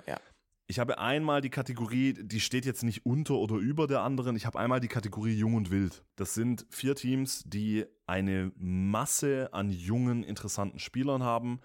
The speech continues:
Speaker 2: wo aber, wo man wahrscheinlich sehr, sehr überzeugt von der Upside eines oder zweien dieser Spieler sein müsste, um die hier irgendwie in die Verlosung mit reinzubringen. Das sind einmal
Speaker 1: Okay.
Speaker 2: die Blazers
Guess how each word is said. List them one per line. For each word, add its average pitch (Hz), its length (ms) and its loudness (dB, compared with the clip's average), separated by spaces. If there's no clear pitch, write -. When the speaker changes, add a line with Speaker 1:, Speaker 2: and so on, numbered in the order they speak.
Speaker 2:
wo 104 400 0
aber, 107 560 2
wo 107 100 0
man 113 140 2
wahrscheinlich 107 500 -2
sehr, 117 480 0
sehr 107 160 2
überzeugt 95 580 -2
von 92 200 -2
der 95 180 0
Upside - 560 0
eines 104 420 0
oder 92 200 -4
zweien 95 480 0
dieser 85 240 -2
Spieler 85 320 -4
sein 82 300 0
müsste, 107 600 -2
um 117 240 0
die 104 480 0
hier 104 220 0
irgendwie 95 240 0
in 90 40 0
die 90 60 0
Verlosung 85 380 -2
mit 71 120 -8
reinzubringen. 69 460 -8
Das - 100 -10
sind 87 120 -6
einmal 92 220 2
Speaker 1:
Okay. 92 100 0
Speaker 2:
die - 20 -4
Blazers 131 640 0